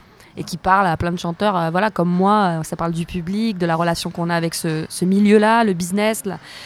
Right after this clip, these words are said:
Donc ça parle forcément, et c'est une chanson qui a été, euh, la plus difficile à faire, bizarrement, parce qu'on l'a refaite beaucoup de fois.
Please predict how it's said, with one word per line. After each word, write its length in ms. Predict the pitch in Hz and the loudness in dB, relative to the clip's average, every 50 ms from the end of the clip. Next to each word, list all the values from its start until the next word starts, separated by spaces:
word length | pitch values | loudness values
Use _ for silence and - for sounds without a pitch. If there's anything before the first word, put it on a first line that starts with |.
| - - - - - - - - - - | -18 -18 -20 -20 -20 -20 -20 -20 -14 -2
Donc 180 | 165 208 196 - | -2 -2 0 2
ça 160 | - 196 180 | 2 2 2
parle 220 | - 208 214 208 | 4 2 2 2
forcément, 540 | - - 185 - - 202 190 202 220 254 285 | 0 -2 -2 -2 0 0 0 2 4 2 2
et 80 | 262 202 | 2 -2
c'est 180 | - - 185 | -2 -2 -4
une 80 | 175 175 | -4 -2
chanson 340 | - 175 170 - 233 254 247 - - - - | -4 -4 -4 -2 -2 -4 -4 -6 -8 -14 -4
qui 80 | - 185 | 0 0
a 20 | |
été, 400 | 175 170 - - 220 233 233 226 | 0 0 0 0 0 2 4 4
euh, 100 | 208 190 | 4 4
la 100 | 190 180 | 4 2
plus 180 | - - 262 226 | 0 0 -4 -2
difficile 440 | 254 254 - - - - - 240 | -2 -4 -4 -4 -6 -4 0 0
à 60 | 214 202 | 0 0
faire, 240 | - 202 190 - - - - _ - 180 | 0 -2 -4 -4 -6 -18 -20 _ -12 -6
bizarrement, 560 | 170 196 196 185 214 202 196 196 196 233 - - - - - - - - - - | -4 -4 0 0 2 2 4 4 2 2 0 -6 -18 -20 -20 -20 -20 -18 -4 -4
parce 180 | 196 - - | -2 -2 -2
qu'on 100 | - 202 | -2 -2
l'a 80 | 196 180 | -2 -2
refaite 520 | - - - 170 240 269 - - 262 214 | -4 -4 0 2 2 2 4 0 -2 -2
beaucoup 320 | 196 185 247 262 - - - | 0 -2 -2 -2 -2 -4 -6
de 60 | - | -4
fois. 200 | - 196 - | -4 -6 -6